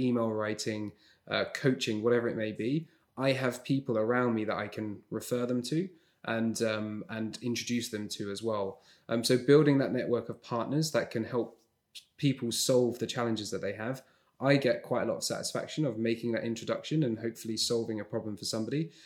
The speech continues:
You know, some of those arrangements are kind of like referral fees or finder's fees, but that's not the, the main motivation. Um, being able to constantly connect people, um, I found that's had an in-, incredibly positive,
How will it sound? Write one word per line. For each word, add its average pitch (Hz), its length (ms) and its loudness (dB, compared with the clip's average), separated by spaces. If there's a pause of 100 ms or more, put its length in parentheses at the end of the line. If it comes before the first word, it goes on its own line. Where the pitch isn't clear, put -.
(200)
You 143 120 4
know, 127 60 2
some 160 260 6
of 147 60 6
those 139 180 6
arrangements 123 500 0
are 117 380 0
kind 117 200 -2
of 113 40 0
like 117 120 2
referral 123 500 0
fees 120 300 -2
or 101 100 -4
finder's 113 420 -2
fees, 107 320 -6
but - 140 -8
that's 120 260 -2
not - 260 0
the, 110 340 -4
the 117 60 -4
main 117 220 2
motivation. 107 720 -2 (360)
Um, 110 160 -2
being 131 220 6
able 131 280 4
to 120 120 -2
constantly 123 540 -2
connect - 320 -4
people, 101 520 -6 (320)
um, 113 300 0
I 120 140 2
found 113 340 0
that's - 160 -4
had 113 140 0
an 110 100 -2
in-, 110 280 -4
incredibly 117 580 2
positive, 110 540 -4